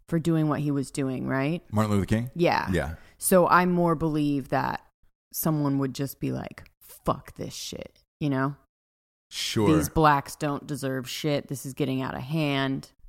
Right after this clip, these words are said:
Speaker 1: right? I more believe that someone would just snap than the government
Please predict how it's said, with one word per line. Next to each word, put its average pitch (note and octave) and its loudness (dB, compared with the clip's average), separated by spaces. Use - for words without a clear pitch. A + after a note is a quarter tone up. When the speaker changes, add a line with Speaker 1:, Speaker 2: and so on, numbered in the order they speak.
Speaker 1:
right? F#3 4
I D#3+ 2
more G3 6
believe F#3 2
that D#3+ 0
someone D#3 2
would D3 0
just - -4
snap C#3+ 0
than C#3 2
the D3 0
government C3 -2